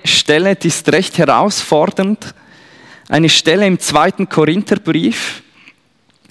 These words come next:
wo Paulus schreibt, was er alles leiden musste, was er alles in Kauf nehmen musste,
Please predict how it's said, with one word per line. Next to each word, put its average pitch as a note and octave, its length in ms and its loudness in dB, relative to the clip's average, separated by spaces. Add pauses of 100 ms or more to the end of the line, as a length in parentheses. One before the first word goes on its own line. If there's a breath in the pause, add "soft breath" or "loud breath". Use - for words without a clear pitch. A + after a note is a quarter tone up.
(120)
wo D3 140 2
Paulus D#3 500 2
schreibt, C#3+ 760 0 (480 loud breath)
was D#3 280 0
er F3 200 2
alles D#3+ 580 0 (560 loud breath)
leiden D3 560 2
musste, A#2+ 480 0
was C#3+ 220 2
er D#3 140 2
alles D#3+ 260 2
in D3 160 0
Kauf - 480 0
nehmen D#3+ 400 2
musste, E3+ 500 0